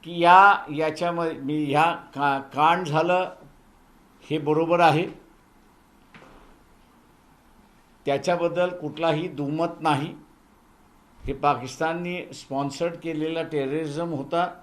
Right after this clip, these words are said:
याच्याबद्दल दुमत नाही. परंतु ह्या कांडच्या आड game within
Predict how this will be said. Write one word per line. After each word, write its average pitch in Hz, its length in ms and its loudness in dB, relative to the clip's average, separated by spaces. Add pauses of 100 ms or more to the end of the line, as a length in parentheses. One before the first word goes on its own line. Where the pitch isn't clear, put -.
(600)
याच्याबद्दल 160 720 -4
दुमत 147 460 -6
नाही. 151 320 -2 (880)
परंतु 196 560 -2
ह्या 175 300 2
कांडच्या 190 760 0
आड 160 400 4 (3750)
game 196 340 4
within 190 400 -4